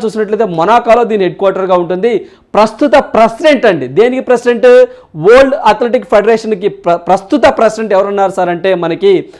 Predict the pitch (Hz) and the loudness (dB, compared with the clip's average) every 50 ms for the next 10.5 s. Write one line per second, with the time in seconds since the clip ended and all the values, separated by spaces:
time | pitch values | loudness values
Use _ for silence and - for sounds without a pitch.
0 | _ _ _ _ - - 202 190 262 269 277 269 262 - - 262 247 254 254 226 | _ _ _ _ -2 0 2 4 4 4 4 4 2 0 2 2 4 4 2 0
1 | - - 226 233 254 - - 233 208 202 196 185 185 180 202 196 185 175 160 147 | -2 0 4 4 4 4 2 0 -2 -2 -2 -2 -2 -2 -4 -4 -2 0 0 -2
2 | 135 123 127 - 202 202 202 190 226 233 226 226 - - - 240 226 233 233 226 | -2 -6 -8 -4 -4 -2 0 2 2 2 2 0 -4 -4 -2 -2 0 0 -2 -4
3 | 233 - 208 220 214 202 208 196 180 175 165 180 160 160 143 131 120 - _ _ | -4 -2 0 2 2 2 0 -2 -4 -4 -4 -4 -6 -4 -6 -6 -8 -12 _ _
4 | _ - - 269 262 254 254 330 294 320 320 320 262 247 240 - 262 285 269 233 | _ -2 2 2 4 4 2 2 0 0 2 2 0 0 0 0 0 0 0 0
5 | 160 151 123 113 - _ _ _ - 143 147 156 - 269 311 277 320 269 - 508 | -2 -6 -8 -8 -12 _ _ _ -10 -4 0 2 4 4 4 4 2 2 2 2
6 | 269 - - 240 220 196 233 240 277 277 208 160 - - - - 175 185 302 214 | 2 2 2 -2 -2 0 2 2 4 4 4 2 -2 -8 -10 -6 -2 0 0 0
7 | 185 202 196 220 247 247 196 202 233 226 226 214 - 220 202 202 202 196 190 180 | 2 2 4 4 2 2 2 0 0 2 0 0 0 -2 -2 0 -2 -2 -2 -2
8 | 165 151 196 175 202 180 156 - - _ _ - - - 190 202 220 233 240 240 | -2 0 0 0 0 0 -2 -4 -10 _ _ -14 -8 -6 -4 -2 0 2 2 2
9 | 233 240 240 233 190 143 147 160 180 220 233 226 214 214 202 190 185 180 180 208 | 2 0 -2 -4 -6 -2 2 4 4 6 6 4 4 4 4 4 2 2 0 0
10 | 254 220 156 170 156 147 139 131 120 117 | -2 -2 0 0 0 0 -4 -6 -8 -12